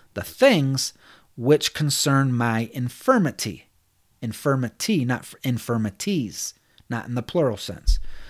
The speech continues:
So to keep all this in the proper context, Paul is boasting in the things, again, the plural form, that he just listed off, calling them as a whole my infirmity. So all these things, perils, the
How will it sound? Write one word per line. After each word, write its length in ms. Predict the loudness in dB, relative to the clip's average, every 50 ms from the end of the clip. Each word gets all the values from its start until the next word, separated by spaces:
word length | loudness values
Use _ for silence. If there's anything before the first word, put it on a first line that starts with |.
| -18 -20 -18 -10
So 140 | -4 -4 -4
to 60 | -4
keep 260 | -2 0 -2 2 4
all 220 | 6 6 8 8 6
this 200 | 4 2 0 -2
in 60 | -4
the 60 | -6
proper 340 | 0 2 2 2 2 0 -2
context, 800 | -6 -4 -2 0 0 -2 -2 -2 -2 -2 -2 -2 -6 -12 -14 _ _ _ -20 _ _ _ _ _
Paul 320 | 4 6 8 8 8 8
is 160 | 4 2 0
boasting 600 | 0 4 6 6 6 6 2 0 0 0 0 -2 -2
in 200 | -2 0 0 0
the 80 | 0
things, 560 | -2 -4 -2 0 0 2 2 2 0 0 -2
again, 320 | -2 0 0 0 0 0 0
the 80 | -4
plural 320 | -6 -2 2 4 4 6 4
form, 480 | 2 0 0 2 4 4 4 2 0 -4 -10 -18 -20 -20 -18 -2
that 260 | 2 4 4 4 4
he 120 | 2 0 0
just 380 | 0 4 6 6 6 6 4
listed 420 | 4 6 6 6 6 4 0 4 6
off, 400 | 8 8 6 6 0 -6 -10 -10
calling 460 | -4 0 2 4 4 4 4 4 6
them 240 | 6 6 6 6 2
as 260 | 0 0 0 2 0
a 60 | 0
whole 680 | -2 -4 -4 2 4 6 8 8 6 6 4 0 -4 -12 -20 -20 -20 _ _ _
my 340 | -4 0 2 4 4 4 2
infirmity. 840 | 2 0 -2 -2 -2 -4 0 2 4 4 4 4 2 -2 -6 -8 -8
So 320 | -6 -2 -2 0 -2 -2 0
all 280 | 2 4 6 6 6
these 240 | 6 4 2 0 -2
things, 460 | -4 -2 -2 0 -2 -4 -6 -12 -16 -18 _ _ -20 _ _ -18 -4
perils, 680 | 2 4 6 6 6 6 4 2 0 -4 -6 -8 -10 -10
the 380 | -8 -6 -4 -4 -4 -6 -8